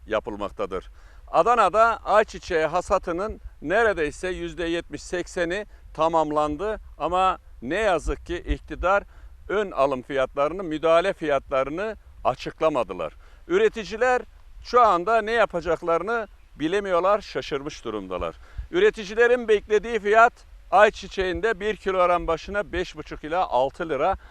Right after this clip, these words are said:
Ancak şu anda piyasada dört lirayla dört buçuk lira bandına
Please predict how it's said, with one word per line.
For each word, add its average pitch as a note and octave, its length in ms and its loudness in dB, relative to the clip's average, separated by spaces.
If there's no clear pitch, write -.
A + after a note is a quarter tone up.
Ancak F3 480 2
şu G#3+ 200 -2
anda F3+ 460 2
piyasada G3 720 6
dört G3+ 300 2
lirayla D#3+ 580 2
dört F3 260 0
buçuk - 280 -10
lira C#3 280 0
bandına C#3 540 -2